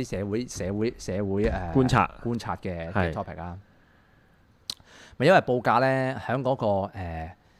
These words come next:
Speaker 1: 誒，我同嗰個，即係其實陌生人啦，或者其實本身佢，
Speaker 2: 係。
Speaker 1: 佢可能佢係支持者，佢識我啦，但係我唔知佢係支持者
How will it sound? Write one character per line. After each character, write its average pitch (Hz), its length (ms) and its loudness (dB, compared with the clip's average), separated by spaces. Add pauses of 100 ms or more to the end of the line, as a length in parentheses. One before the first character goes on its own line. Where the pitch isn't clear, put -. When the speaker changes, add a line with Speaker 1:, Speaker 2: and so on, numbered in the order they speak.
(380)
Speaker 1:
誒， 90 460 -8
我 95 160 -2
同 80 400 -12
嗰 110 120 -4
個， 104 280 -2
即 202 80 -2
係 - 60 -6
其 120 60 -4
實 101 40 -6
陌 104 160 -6
生 139 180 -4
人 87 180 -6
啦， 110 300 -4
或 107 100 0
者 - 140 2
其 143 80 0
實 95 140 -4
本 117 100 -4
身 139 140 0
佢， - 40 -10
Speaker 2:
係。 92 280 -4
Speaker 1:
佢 - 140 -2
可 147 60 6
能 123 100 4
佢 104 100 -4
係 95 40 -4
支 139 140 -4
持 - 140 -8
者， 104 80 -2
佢 95 180 -6
識 113 160 -6
我 82 240 -6
啦， 98 160 -2
但 98 120 0
係 95 60 -2
我 104 80 2
唔 87 120 -4
知 - 180 -8
佢 104 160 -6
係 87 60 -6
支 107 160 -10
持 - 120 -14
者 78 140 -10